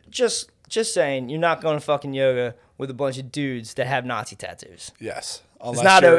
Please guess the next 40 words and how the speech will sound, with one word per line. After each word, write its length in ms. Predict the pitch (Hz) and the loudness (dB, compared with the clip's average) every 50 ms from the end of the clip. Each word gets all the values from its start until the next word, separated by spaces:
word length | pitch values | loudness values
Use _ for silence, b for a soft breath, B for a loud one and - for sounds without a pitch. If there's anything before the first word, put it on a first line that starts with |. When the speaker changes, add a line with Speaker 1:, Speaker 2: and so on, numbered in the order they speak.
| - - | 4 2
Speaker 1:
it's 180 | - 170 147 | -4 -4 0
not 200 | 196 190 190 180 | 2 6 8 8
Speaker 2:
unless 200 | 175 156 151 147 | 8 8 8 8
Speaker 1:
okay 100 | 165 160 | 6 6
Speaker 2:
you're 100 | 147 135 131 | 4 2 0
Speaker 1:
for 40 | 135 | -2
Speaker 2:
in 60 | 139 | -2
Speaker 1:
them. 100 | 127 135 | -2 0
Speaker 2:
jail. 300 | 147 143 - - - - _ - | 0 0 0 -2 -6 -14 _ -16
<laughs> 100 | - - | -8 -2
Speaker 1:
Yeah, 220 | 160 156 135 104 - 120 | 0 0 0 0 -4 -8
it's 120 | 127 123 185 | -6 -2 0
not 180 | 180 165 175 175 | 2 6 6 6
okay 260 | 170 156 170 147 143 | 6 6 4 0 0
for 120 | 135 - 139 | -2 -6 -6
them 220 | 139 135 127 113 | -6 -6 -6 -8
to 60 | 107 | -10
do 80 | 110 107 | -14 -16
it. 160 | - - - B B B B | -16 -16 -18 B B B B
And 120 | 156 175 | 0 4
then, 160 | 214 233 214 151 | 6 6 6 4
dude, 200 | 147 240 240 165 | 2 -4 -4 -2
when, 280 | 139 139 151 165 175 160 - | -2 -2 -2 -2 -4 -6 -6
when 180 | 147 151 160 | -4 -4 -4
you 80 | 165 160 | -2 2
get 140 | 170 170 160 | 4 4 4
in 80 | 160 | 4
jail, 340 | 151 190 208 165 98 - - _ _ _ _ _ _ _ _ _ | 2 -2 -2 -2 -4 -6 -12 _ _ _ _ _ _ _ _ _
white 220 | - 127 131 135 131 | -6 -4 -2 -2 2
guys 200 | 147 143 143 135 | 2 2 2 2
in 40 | 135 | 0
the 60 | 151 | -4
minority, 580 | 147 147 147 151 165 180 165 123 90 98 117 - _ _ _ _ _ _ _ _ - | -4 -2 0 2 2 2 2 2 -2 -6 -14 -20 _ _ _ _ _ _ _ _ -8
they 120 | 131 113 | -8 -6
Nazi 580 | 113 110 107 113 127 123 113 117 - - 139 139 | -6 -8 -8 -4 -2 0 0 -2 -4 -4 -6 -6
it 80 | 135 | -4
the 80 | - 143 | -6 -4
fuck 280 | - 156 147 143 - | -2 -2 -2 0 0
up. 280 | 208 208 - - - _ _ _ - | -2 -2 -2 -4 -8 _ _ _ -16
Speaker 2:
Yes. 420 | 95 113 113 - - - - - | -12 -12 -12 -10 -12 -14 -16 -16